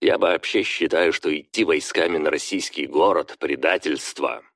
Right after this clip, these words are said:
Я считаю Михаила и его сподвижников предателями. Более того, я, как премьер-министр империи,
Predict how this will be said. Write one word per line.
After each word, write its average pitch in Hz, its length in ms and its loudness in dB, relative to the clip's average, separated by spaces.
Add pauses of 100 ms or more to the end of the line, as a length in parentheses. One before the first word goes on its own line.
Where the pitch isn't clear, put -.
(420)
Я 73 200 2
считаю 80 460 0
Михаила 80 600 2
и 76 200 0
его 78 180 2
сподвижников 80 1000 -2
предателями. 76 1080 0 (400)
Более 90 400 4
того, 71 300 2
я, 78 240 0
как - 240 -2
премьер-министр 80 960 0
империи, 78 720 -2